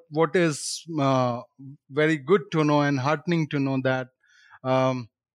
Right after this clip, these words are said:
at different places, they have different ways to, to, to perform and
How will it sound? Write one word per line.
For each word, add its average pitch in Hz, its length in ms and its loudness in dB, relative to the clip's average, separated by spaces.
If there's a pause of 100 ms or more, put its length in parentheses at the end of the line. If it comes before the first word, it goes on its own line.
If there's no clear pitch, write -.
(560)
at 170 200 0
different 247 440 -2
places, 190 680 0 (220)
they 156 160 0
have 175 460 -2 (1000)
different 180 480 0
ways 196 460 2
to, 165 320 2 (500)
to, 156 300 2
to 156 120 0
perform 160 580 0
and 147 220 0